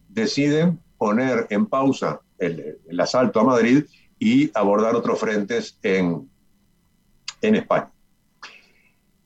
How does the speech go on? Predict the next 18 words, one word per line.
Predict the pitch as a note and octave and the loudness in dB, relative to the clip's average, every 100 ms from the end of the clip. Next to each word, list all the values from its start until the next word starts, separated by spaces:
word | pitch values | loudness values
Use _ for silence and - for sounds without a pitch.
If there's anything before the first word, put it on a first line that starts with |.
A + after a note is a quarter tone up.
| _ _ _ - | _ _ _ 0
Eh, | C3 A2+ A2 G#2 G2+ G2+ F2 - _ _ _ _ _ - | 2 4 2 2 2 0 -2 -10 _ _ _ _ _ -2
y | C#3+ D3+ | 0 4
en, | E3 D3+ D3 - | 4 4 0 -2
en | A#2+ G3+ | 0 0
esa | A3+ G#3+ | 0 0
batalla | D#3+ C#3+ G#3+ D3+ A2 | -2 -2 -4 -2 0
de | G2+ | 0
la | G2+ G2 | -2 -2
ciudad | G#2+ C#3 | -2 0
universitaria | C3+ C3 C3 B2 B2 G#2+ A2+ F#3+ - _ _ _ _ _ | 0 -2 -4 -4 -4 -2 -4 -4 -8 _ _ _ _ _
es | D3 D#3 | -6 -2
donde | F3+ D#3+ D#3+ | 0 0 0
entran | E3+ E3+ D#3+ | -2 -2 0
en | E3 | 0
combate | D3+ C#3 C#3+ D#3 - A2 | 0 0 0 -2 -2 -4
por | G#2 | -4
primera | F#2+ A2 D3+ D3 | -2 0 0 0
vez | B2+ D#3+ - | 0 -2 -6